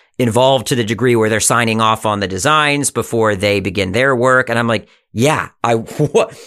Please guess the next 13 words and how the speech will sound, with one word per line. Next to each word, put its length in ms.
The 140
only 160
caveat 460
is 160
you 80
have 160
to 80
be 100
more 320
involved, 640
please. 680
So, 420
uh, 320